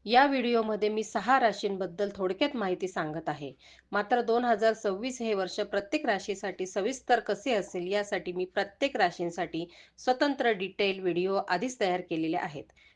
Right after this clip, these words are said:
तुम्हाला अधिक सखोल आणि अचूक माहिती हवी असेल, तर ते संपूर्ण व्हिडिओ नक्की पहा. मेष राशी.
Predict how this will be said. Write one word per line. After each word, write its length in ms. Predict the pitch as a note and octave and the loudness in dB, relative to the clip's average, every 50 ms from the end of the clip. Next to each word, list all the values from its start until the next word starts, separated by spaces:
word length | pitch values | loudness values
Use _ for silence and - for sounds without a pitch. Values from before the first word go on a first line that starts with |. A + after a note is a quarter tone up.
| _ _ - | _ _ -6
तुम्हाला 300 | F#3+ G3+ G#3+ A#3+ B3+ A#3+ | -2 2 4 6 6 6
अधिक 360 | - G3 F#3+ F3+ C4 B3+ - | 6 4 2 2 0 -4 -4
सखोल 400 | - - G#3 - - - A#3 A#3 | -2 -2 -2 -2 -2 -4 -4 -4
आणि 220 | - - G3 G#3 - - | -4 -4 -4 -2 0 0
अचूक 320 | - - - D#4+ D#4+ - | 0 0 0 -2 0 0
माहिती 360 | C4 A3+ G#3 G3 - G#3 F#3+ | 0 0 0 0 0 0 2
हवी 200 | F3+ E3+ E3+ F3 | 2 2 0 0
असेल, 440 | E3 E3 - F3+ E3+ F#3 F3 - - | -4 -4 -4 -4 -4 -4 -6 -6 -4
तर 100 | G#3+ G#3 | -4 -2
ते 140 | G#3 - G#3 | -2 -2 -4
संपूर्ण 480 | - - G3+ G3 F#3 - B3+ A#3+ B3 | -2 -2 -6 -6 -4 -2 0 0 2
व्हिडिओ 360 | B3 A#3 G#3+ F#3+ F3+ F#3 G3+ A3 | 2 2 2 2 4 4 2 4
नक्की 320 | A#3 G#3 - - - G#3 | 2 0 0 0 -4 -4
पहा. 300 | G3 - D#3 - - B2+ - _ _ _ _ _ - - - _ _ _ - | -2 -4 -6 -6 -8 -12 -14 _ _ _ _ _ -20 -20 -20 _ _ _ 0
मेष 320 | A3 A#3 B3 C#4 C4+ - A#3+ | 4 6 6 6 4 2 2
राशी. 440 | G3+ E3+ D3 - - - C3+ B2+ | 2 2 2 0 -4 -14 -16 -18